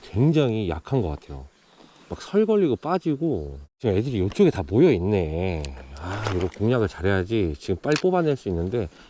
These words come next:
애들, 아, 진짜 지그헤드 못 가져온 게 너무 오늘 <laughs> 제-,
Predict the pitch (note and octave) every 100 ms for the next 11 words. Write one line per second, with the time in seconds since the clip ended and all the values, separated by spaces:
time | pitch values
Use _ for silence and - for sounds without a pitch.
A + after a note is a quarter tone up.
0 | - G2+ G#2+ - - - - - - -
1 | - C#3+ F#3 G3 D3+ F#2+ F2 B2+ A2+ F#2+
2 | F#2+ F2+ D#2 G2 C#3 A#2 F#2+ E2+ D2 -
3 | - - - - - - - - - -
4 | - - - - - - - - - -
5 | A#2+